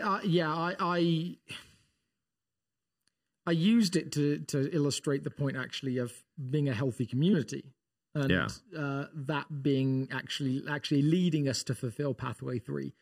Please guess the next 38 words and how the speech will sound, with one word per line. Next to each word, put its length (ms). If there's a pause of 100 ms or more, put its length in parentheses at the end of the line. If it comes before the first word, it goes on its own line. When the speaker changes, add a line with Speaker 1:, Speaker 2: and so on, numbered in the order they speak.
(240)
Speaker 1:
which 160
was 140
to 100
be 140
a 60
community 720
the 100
city 300
and 140
world 240
would 180
miss 380
if 160
it 120
were 60
gone. 220 (2000)
I 160
think 320
we've 280
probably 600
overemphasized 1000
a 60
distinction 1000
in 200
Christian 460
life 380
between 520
the 260 (640)
"I'm 240
growing 480
discipleship" 800
phase 500 (120)
and 140
"I'm 460
reaching 460
the 80
world" 380
phase. 360